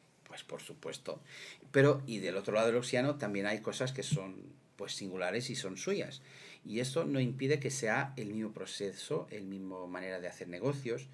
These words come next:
pero eso sí que son historias que me gusta. Y, y Lorena, me,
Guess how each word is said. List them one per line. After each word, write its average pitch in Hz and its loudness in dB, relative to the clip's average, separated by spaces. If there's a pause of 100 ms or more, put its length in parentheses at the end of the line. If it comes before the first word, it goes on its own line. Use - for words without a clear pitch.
(420)
pero 120 6 (240)
eso 175 2
sí 131 -4
que 123 -4
son 104 -4
historias 120 -2
que 107 -6
me 92 -6
gusta. - -14
Y, 73 -12
y - -12
Lorena, 123 2
me, 101 -4